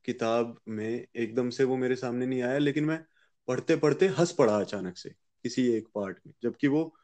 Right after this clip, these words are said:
बहुत ही उदास और अकेला और वो मोरोसनेस सी चल रही थी,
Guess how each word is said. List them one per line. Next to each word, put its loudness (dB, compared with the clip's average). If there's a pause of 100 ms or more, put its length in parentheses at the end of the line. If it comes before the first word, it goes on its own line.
(360)
बहुत 0
ही 6
उदास 2
और 2
अकेला 0
और -4
वो -2
मोरोसनेस 0 (140)
सी -4
चल 0
रही -2
थी, -8